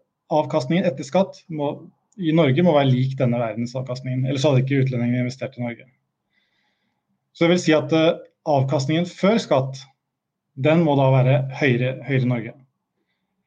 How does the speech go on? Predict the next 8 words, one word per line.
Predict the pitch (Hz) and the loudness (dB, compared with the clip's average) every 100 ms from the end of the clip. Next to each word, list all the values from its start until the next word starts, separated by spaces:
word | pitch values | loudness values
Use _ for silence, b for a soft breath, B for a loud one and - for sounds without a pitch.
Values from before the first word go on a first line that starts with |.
| _ - | _ -8
Hvis | 151 180 | 0 2
vi | |
nå | 190 170 | 4 2
tar | 165 151 156 208 | 2 2 2 0
og | 170 | -4
senker | - 175 131 - - 156 | -2 0 0 0 -4 -4
kapitalinntektsskatten, | 147 139 131 120 120 113 120 - 127 - 175 202 _ _ _ _ _ _ _ _ _ _ - | -2 -4 -2 -2 -2 -6 -10 -6 -6 -4 -2 -2 _ _ _ _ _ _ _ _ _ _ -4
eh, | 135 135 | 2 2